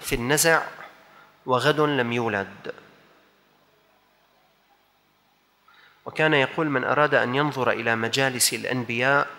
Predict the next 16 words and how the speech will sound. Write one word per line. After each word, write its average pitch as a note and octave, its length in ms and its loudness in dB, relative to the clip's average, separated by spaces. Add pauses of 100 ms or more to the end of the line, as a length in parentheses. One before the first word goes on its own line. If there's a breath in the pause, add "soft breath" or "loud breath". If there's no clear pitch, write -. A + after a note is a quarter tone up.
فلينظر C#3+ 760 0
إلى B2 300 -2
مجالس B2 580 -2
العلماء، A2+ 560 -2 (1600)
لأن C3+ 200 -4
العلماء A#2 500 -2
ورثة C#3 400 -4
الأنبياء". B2+ 440 -4 (1400 loud breath)
الأنبياء B2 560 0
لم E3 180 0
يورثوا C3+ 520 0
درهما C3+ 520 0
ولا A#2+ 200 2
دينارا، A2+ 560 -4
وإنما B2+ 460 0
ورثوا C#3 680 -4